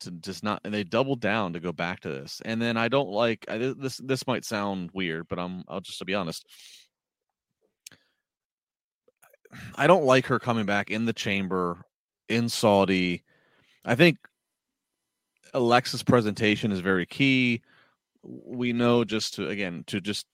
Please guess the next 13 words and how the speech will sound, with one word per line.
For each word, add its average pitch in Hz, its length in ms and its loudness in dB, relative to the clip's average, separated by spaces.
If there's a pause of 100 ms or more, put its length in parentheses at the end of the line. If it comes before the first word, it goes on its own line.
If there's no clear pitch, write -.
(140)
because 104 300 -2
you're 101 140 0
in 95 60 0
a 90 60 -2
different 90 360 -4 (180)
country, 110 320 -2
different - 240 -10
culture, 117 460 0
like, 95 160 -2 (100)
the, 85 100 -14 (100)
the, 87 120 -4
they, 87 180 -2 (260)
the, 98 80 -6